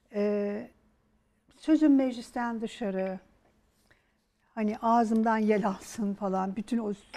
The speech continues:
e, klişeleri tekrarlayabilirim. Ama, e,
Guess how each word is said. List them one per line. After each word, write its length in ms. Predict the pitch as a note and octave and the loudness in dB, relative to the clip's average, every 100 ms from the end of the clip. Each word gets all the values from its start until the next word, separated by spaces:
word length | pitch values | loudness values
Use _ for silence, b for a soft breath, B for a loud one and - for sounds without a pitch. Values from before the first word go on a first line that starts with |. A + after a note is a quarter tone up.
| - C4 | -16 -10
e, 80 | G3+ | -8
klişeleri 560 | - G3+ G3 G#3 F#3+ | -6 -6 -4 -4 -4
tekrarlayabilirim. 1040 | F#3 G3 F3+ G3+ F#3 F#3 F3+ F3 F3 A3 C4 b b b b b - | -4 -8 -4 -2 -2 -4 -6 -6 -8 -8 -10 b b b b b -2
Ama, 480 | C#4 D#4 A#3 C#4 D#4+ - _ _ C#4+ | 2 4 2 -4 -8 -16 _ _ -8
e, 420 | G3+ G3+ F#3+ F#3+ | -4 -2 -2 -4